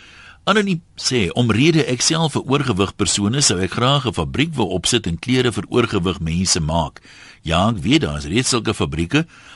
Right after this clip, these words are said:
maar hulle vervaardig net een of twee vir elke winkel wat regtig groot is. En koop jy die een keer 'n sekere maak en nommer en pas dieselfde maak en nommer die volgende keer nie.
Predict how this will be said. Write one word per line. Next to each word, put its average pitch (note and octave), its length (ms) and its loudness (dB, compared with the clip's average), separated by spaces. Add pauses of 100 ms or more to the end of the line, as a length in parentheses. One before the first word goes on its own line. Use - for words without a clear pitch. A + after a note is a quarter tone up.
maar F2 140 2
hulle G#2+ 140 2
vervaardig B2+ 540 -2
net C#3 240 -4
een A#2 140 0
of G#2+ 100 -2
twee A2 240 -2
vir - 160 -6
elke G2+ 320 -2
winkel G2 340 -4
wat E2 160 -4
regtig E2 400 -4
groot G#2 340 0
is. C#2+ 180 -4 (340)
En F#2 140 -8
koop D3 240 2
jy B2+ 80 0
die A2 200 -4
een C#3+ 100 -4
keer C3+ 160 0
'n G2 60 -4
sekere B2 440 0
maak F2 360 0
en D#2+ 80 -4
nommer A2 300 -2
en E2+ 100 -6
pas A2 200 -2
dieselfde A2 800 -4
maak F2 380 -2
en F2 80 -2
nommer E2+ 260 -4
die D#2+ 100 -8
volgende F#2+ 440 -4
keer D#2 320 -6
nie. G2+ 220 -2